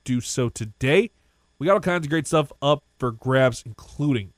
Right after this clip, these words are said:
a hundred dollar Google Play gift card. Yes, you heard me right. If you have an Android phone, you know about the Google Play Store.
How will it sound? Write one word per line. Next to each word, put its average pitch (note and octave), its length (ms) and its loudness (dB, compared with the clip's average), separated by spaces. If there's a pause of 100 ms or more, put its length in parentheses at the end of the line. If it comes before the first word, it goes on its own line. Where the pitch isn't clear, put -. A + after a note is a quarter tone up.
(360)
a A#2 120 -4
hundred F3 400 -4
dollar D3+ 240 2
Google C3 320 2
Play A#2+ 300 0
gift A#2 360 -2
card. F2+ 380 -8
Yes, F3 320 4
you F3 80 2
heard E3 100 0
me C#3+ 60 0
right. C3 240 0 (160)
If B2 180 -10
you A#2 60 -8
have E3+ 200 0
an G3 60 -2
Android E3+ 380 -2
phone, C#3 260 -4
you A#2 60 -6
know C3 380 0 (460)
about B2 280 2
the A2+ 60 -4
Google C3 340 -2
Play G2+ 300 -4
Store. F3 500 4